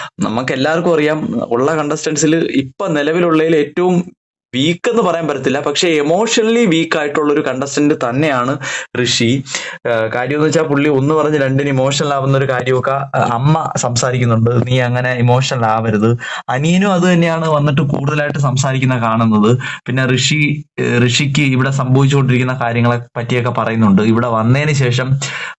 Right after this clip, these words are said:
ഫുള്ള് ബ്ലാങ്ക് ഔട്ട് ആയി, പഴയ കാ-, ആ, പഴയ വീട്ടിലെ കാര്യങ്ങൾ ഉൾപ്പെടെ എല്ലാം മറന്നുപോയി, ഇവിടെയുള്ള, ആ, കാര്യങ്ങൾ മാത്രമേ ഓർമ്മയുള്ളൂ എന്നുള്ള രീതിക്കൊക്കെ പറയുന്നുണ്ട്.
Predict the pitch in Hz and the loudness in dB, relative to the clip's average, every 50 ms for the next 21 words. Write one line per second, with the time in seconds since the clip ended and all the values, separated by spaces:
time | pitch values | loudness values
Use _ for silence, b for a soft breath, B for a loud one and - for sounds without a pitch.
0 | _ - 131 127 131 139 143 131 127 120 120 123 123 123 131 135 123 123 123 113 | _ -2 0 2 2 2 2 0 0 0 0 0 0 0 0 0 0 0 -2 -2
1 | 117 120 120 117 120 117 117 123 120 117 117 117 117 - - - - 127 120 120 | 0 0 0 -2 -2 0 0 0 2 2 0 -2 -4 -6 -12 -8 -6 -4 -4 -2
2 | 123 117 117 120 131 135 135 - - 123 123 131 139 143 151 156 151 147 139 135 | -2 -2 -2 0 0 -2 -2 0 0 2 2 2 0 0 -2 -2 -2 -4 -4 -2
3 | 135 139 139 139 139 135 117 - - 135 135 131 127 131 135 143 147 156 147 139 | 0 0 2 2 2 2 0 -2 -2 -2 0 0 2 4 4 4 4 2 2 2
4 | 127 123 127 131 135 135 123 113 117 127 139 139 135 127 147 156 156 143 139 139 | 0 0 0 0 2 2 2 2 2 4 4 4 4 4 4 2 0 0 2 0
5 | 139 139 139 139 135 - - - - - - - 139 135 127 131 135 135 139 139 | 0 0 0 -2 -4 -4 -6 -6 -4 -2 -2 -2 -2 -2 -2 -2 -2 0 0 0
6 | 135 123 123 123 120 123 123 131 127 123 120 120 120 120 127 123 123 123 127 127 | 0 0 -2 0 0 -2 0 0 2 2 2 2 2 2 0 0 0 0 0 0
7 | 123 120 127 127 127 131 123 123 120 117 117 113 127 123 131 123 123 120 117 117 | 0 0 0 0 0 0 0 2 2 2 2 0 0 -2 -4 -4 -2 -2 0 0
8 | 123 123 117 110 101 101 | 0 2 2 2 2 2